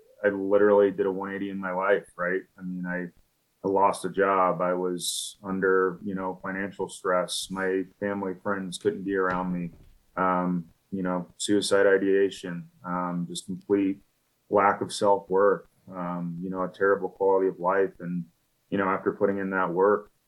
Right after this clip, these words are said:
and moving across the country and, you know, doing what I wanted to do and taking action on it, I couldn't be happier with where I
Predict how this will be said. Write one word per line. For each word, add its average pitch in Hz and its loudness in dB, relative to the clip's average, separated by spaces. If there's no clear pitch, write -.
and 87 -4
moving 98 0
across 98 0
the - -8
country 101 0
and, 82 -8
you 98 -12
know, 90 -2
doing 95 -6
what 95 -2
I 95 2
wanted 90 -4
to 98 -4
do 95 0
and 85 -8
taking 90 -8
action 95 -6
on 90 -4
it, 90 -6
I 95 4
couldn't 101 0
be 95 -2
happier 90 0
with 87 -12
where 90 2
I 82 -4